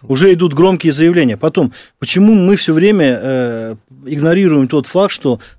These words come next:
Турция пытается сейчас воз-, возрождать свою неоосманскую вот эту политику? Вспомните турецкий премьер, кажется, Давид Оглу, да, он его зовут.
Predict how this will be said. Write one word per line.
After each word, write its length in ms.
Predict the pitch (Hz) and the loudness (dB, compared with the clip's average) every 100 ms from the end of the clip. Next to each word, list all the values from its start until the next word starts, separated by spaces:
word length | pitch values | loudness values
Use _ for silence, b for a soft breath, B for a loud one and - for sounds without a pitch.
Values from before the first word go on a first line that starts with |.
| _ | _
Турция 360 | 202 202 151 | -2 0 -2
пытается 540 | 113 135 180 190 - 127 | -2 -2 2 2 0 -8
сейчас 400 | 127 175 180 - | -8 -2 -2 -2
воз-, 160 | 131 | -4
возрождать 600 | 143 139 147 143 143 185 | -4 -4 0 0 0 -2
свою 240 | - 151 151 | -2 0 2
неоосманскую 760 | 135 175 151 - 151 147 - 127 | 2 0 -2 -2 -4 -6 -4 -6
вот 80 | 131 | -6
эту 140 | 123 | -12
политику? 580 | 135 131 143 110 - 87 b b _ | -6 -6 -6 -12 -18 -20 b b _
Вспомните 440 | 117 - 196 202 151 | -16 -2 0 0 0
турецкий 400 | 160 180 - 139 | 2 0 0 -4
премьер, 320 | 151 147 151 | 0 0 0
кажется, 260 | 151 131 127 | -2 -4 -2
Давид 300 | 143 151 151 | 0 0 -2
Оглу, 260 | 160 208 | -2 -4
да, 220 | 151 147 | -2 -2
он 180 | 131 113 | -2 -2
его 160 | 110 110 | -4 -6
зовут. 320 | 107 120 110 | -2 -2 -4